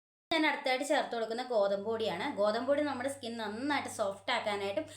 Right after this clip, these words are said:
ചുളികളുണ്ടെങ്കിൽ അതൊക്കെ മാറ്റാനായിട്ടും ബ്രൈറ്റ് ആക്കാനായിട്ടും ഒക്കെ ഒരുപാട് ഹെൽപ്പ് ചെയ്യുന്ന ഒരു ഇൻഗ്രീഡിയന്റ് ആണ്. അപ്പം ഞാൻ ഒരു സ്പൂൺ ഗോതമ്പ് പൊടി ഇതിലേക്ക്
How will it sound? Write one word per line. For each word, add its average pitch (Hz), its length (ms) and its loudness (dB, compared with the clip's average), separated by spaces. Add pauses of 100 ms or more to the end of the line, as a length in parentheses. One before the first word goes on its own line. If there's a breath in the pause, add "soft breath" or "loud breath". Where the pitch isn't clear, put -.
(160 loud breath)
ചുളികളുണ്ടെങ്കിൽ 294 580 2
അതൊക്കെ 214 320 0
മാറ്റാനായിട്ടും 214 760 -2 (280 loud breath)
ബ്രൈറ്റ് 262 400 2
ആക്കാനായിട്ടും 214 560 0
ഒക്കെ 220 120 -6
ഒരുപാട് 208 440 0
ഹെൽപ്പ് 247 260 -2
ചെയ്യുന്ന 208 220 -2
ഒരു 202 80 -4
ഇൻഗ്രീഡിയന്റ് 190 560 -4
ആണ്. 185 280 -6
അപ്പം 220 160 -6
ഞാൻ 202 220 -4 (640 soft breath)
ഒരു 254 160 -2
സ്പൂൺ 254 300 -4
ഗോതമ്പ് 202 380 2
പൊടി 196 200 0
ഇതിലേക്ക് 190 460 -2